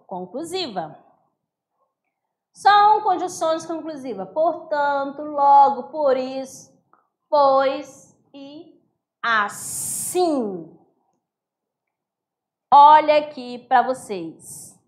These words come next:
Agora aqui, uma história em quadrinho, né? Menino maluquinho. A situação é insuportável,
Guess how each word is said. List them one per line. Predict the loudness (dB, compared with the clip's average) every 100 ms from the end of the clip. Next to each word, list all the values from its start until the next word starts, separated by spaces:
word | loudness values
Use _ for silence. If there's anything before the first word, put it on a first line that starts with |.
| _ _ _ _ _ _ _ _ _
Agora | -8 -2 0
aqui, | 0 -4 -12 -10 -10 -12
uma | -16 -14
história | -8 -6 -4
em |
quadrinho, | -2 -2 -2 -6 -6
né? | -8 -8 -8 -8 -14 _ _ _ _
Menino | -16 -12 -10 -2
maluquinho. | 0 -2 -6 -16 -16 _ _ _ _ _ _
A | 0 0
situação | 0 -4 4 4 4 2 0
é | 0
insuportável, | -4 0 0 2 2 4 2 -2